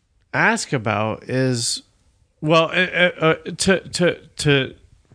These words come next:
to go on with that point, like, I f-, I think,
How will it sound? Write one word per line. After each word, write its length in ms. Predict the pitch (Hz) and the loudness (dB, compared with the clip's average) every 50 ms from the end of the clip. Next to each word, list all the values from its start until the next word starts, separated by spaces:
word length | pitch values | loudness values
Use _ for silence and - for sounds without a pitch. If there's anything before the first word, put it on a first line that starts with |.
| _ _ | _ _
to 140 | - - 160 | -2 0 2
go 140 | 139 170 165 | 2 2 2
on 160 | 151 143 139 | 2 2 0
with 120 | 131 110 - | -2 -4 -4
that 200 | 127 110 - - | -4 -6 -6 -8
point, 380 | - - 147 135 120 117 113 117 | -8 -4 -4 -2 -2 -4 -4 -4
like, 300 | 117 110 104 92 - - _ _ _ _ _ _ _ _ _ _ _ _ _ _ _ _ - | -2 -2 -2 -4 -6 -14 _ _ _ _ _ _ _ _ _ _ _ _ _ _ _ _ -2
I 80 | 135 131 | -2 0
f-, 260 | - - - - - - | 0 -2 -8 -18 -6 0
I 120 | 147 139 135 | 0 0 0
think, 960 | - - - - - - 262 277 240 156 127 - - - - - - _ | 0 -4 -10 -12 -4 -2 0 2 2 2 0 -2 -8 -14 -16 -18 -20 _